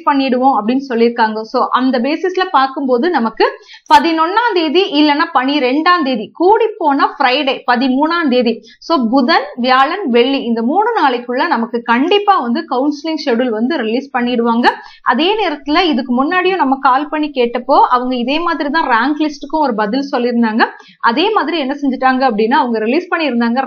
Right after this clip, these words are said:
rank list அப்படிங்கிறது குறிப்பிடத்தக்கது. So, இந்த நியூஸை நம்ம என்ன செய்யலாம் அப்படின்னா எல்லாருமே வந்து நம்பலாம். இது வரைக்கும் நமக்கு இன்னைக்கு நாளைக்குன்னு பல காரணங்களுக்காக நம்மளோட counseling schedule வந்து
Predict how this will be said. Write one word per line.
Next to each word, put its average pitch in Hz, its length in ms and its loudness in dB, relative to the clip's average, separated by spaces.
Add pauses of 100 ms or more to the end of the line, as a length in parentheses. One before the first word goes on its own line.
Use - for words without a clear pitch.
rank 247 260 -2
list 269 220 -6
அப்படிங்கிறது 226 420 -2
குறிப்பிடத்தக்கது. 233 720 -2 (340)
So, 392 60 2 (200)
இந்த 381 140 -2 (140)
நியூஸை 302 340 -2
நம்ம 233 220 0
என்ன 254 160 0
செய்யலாம் 269 140 -2
அப்படின்னா 247 420 0 (160)
எல்லாருமே 226 440 0
வந்து 240 240 0
நம்பலாம். 254 540 0
இது 269 140 0
வரைக்கும் 285 340 -2
நமக்கு 262 220 0 (100)
இன்னைக்கு 277 300 0 (100)
நாளைக்குன்னு 269 460 0 (100)
பல 277 260 2
காரணங்களுக்காக 269 840 0
நம்மளோட 240 340 2 (460)
counseling 403 480 -4
schedule 302 300 0
வந்து 277 160 -2